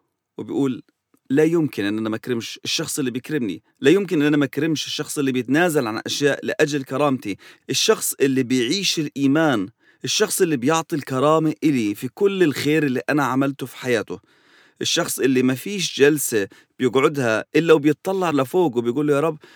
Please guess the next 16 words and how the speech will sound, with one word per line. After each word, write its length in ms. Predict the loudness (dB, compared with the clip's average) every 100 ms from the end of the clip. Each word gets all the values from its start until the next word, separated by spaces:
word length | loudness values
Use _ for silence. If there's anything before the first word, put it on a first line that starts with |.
| _ -8
أشكرك 500 | -6 -4 0 0 0
لأجل 340 | -2 0 0
الحياة، 400 | -4 -6 0 2
لأجل 300 | 2 0 -2
النعم 420 | 0 2 2 -2 -2
إن 100 | -4
أنا 100 | -4
أكون 200 | -2 0
موجود 420 | 0 0 0 -2
في 80 | -6
المكان 360 | -8 -4 -4
اللي 100 | -4
أنا 200 | -2 -2
موجود 300 | -2 -4 -8
فيه 220 | -8 -8
هسه.'" 260 | -8 -10 -12